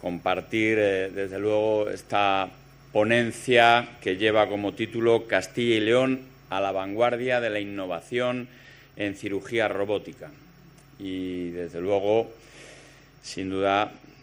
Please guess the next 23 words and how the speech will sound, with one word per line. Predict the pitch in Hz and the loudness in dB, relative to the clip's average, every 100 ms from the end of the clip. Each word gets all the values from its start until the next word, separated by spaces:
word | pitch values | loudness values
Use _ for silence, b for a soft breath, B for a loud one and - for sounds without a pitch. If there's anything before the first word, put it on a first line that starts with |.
| _ - | _ -10
es | 110 110 - - - - | -8 -6 -8 -10 -12 -6
un | 135 | -2
ejemplo | 127 139 147 143 151 151 151 151 - | -2 -2 -2 -2 0 0 0 -6 -16
de | 98 92 | -10 -10
que | - 95 95 92 92 92 101 | -6 -4 -2 -2 -2 -4 -8
en | 95 | -8
Castilla | 98 - 120 107 | -10 -6 -6 -2
y | |
León | 110 104 | -2 -4
somos | 98 113 107 101 | -6 -8 -8 -8
ambiciosos | 90 87 - 123 123 143 143 - - - | -8 -8 -4 -4 -2 -4 -6 -8 -16 -10
y | 110 107 110 - 104 - - | -8 -6 -6 -8 -12 -12 0
queremos | 143 156 170 170 - - b b b b - | 2 2 0 -4 -6 -14 b b b b -4
colocar | 123 120 117 117 143 139 | 0 2 0 2 4 4
a | 131 | 2
Castilla | 117 - 143 131 | 0 -2 -2 -2
y | |
León | 123 127 139 143 143 - B B B - | 0 2 2 0 -4 -12 B B B -14
entre | 110 107 95 110 104 104 101 101 | -10 -8 -6 -2 0 0 -2 -2
las | 101 104 - | -2 -4 -4
tres | 131 127 | -2 -2
mejores | 123 117 123 120 113 | -2 -2 0 0 -2
comunidades | - 104 98 92 92 92 76 | -4 -2 -2 0 2 2 0